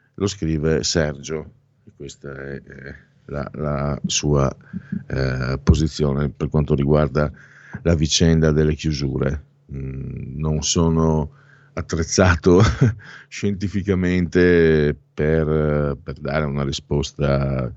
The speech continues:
in, in merito, mm, sulla vaccinazione,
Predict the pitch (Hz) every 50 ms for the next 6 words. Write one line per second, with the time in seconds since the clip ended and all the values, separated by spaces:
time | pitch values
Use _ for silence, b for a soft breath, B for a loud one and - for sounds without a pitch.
0 | b b b b b b - 69 67 67 67 67 65 65 65 65 58 55 52 65
1 | 85 87 85 85 78 71 71 73 71 67 - 71 69 65 62 - - _ - 76
2 | 71 69 65 58 58 57 53 53 71 76 - - - 71 71 71 73 76 - -
3 | 73 76 78 - - 76 76 73 73 73 71 67 67 69